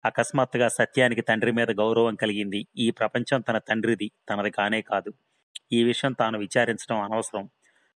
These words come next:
తను తండ్రిని ఎన్నడూ సరిగా అర్థం చేసుకోక అన్యాయం చేశాడు. తండ్రి తనకి ఏం అపకారం చేశాడు? చదువుకోమన్నాడు, భయభక్తులతో ఉండమన్నాడు.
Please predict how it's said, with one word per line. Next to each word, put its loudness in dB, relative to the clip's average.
తను 4
తండ్రిని 2
ఎన్నడూ 2
సరిగా 2
అర్థం 0
చేసుకోక 0
అన్యాయం 0
చేశాడు. -2
తండ్రి 2
తనకి -4
ఏం 4
అపకారం 2
చేశాడు? 0
చదువుకోమన్నాడు, 0
భయభక్తులతో 0
ఉండమన్నాడు. -2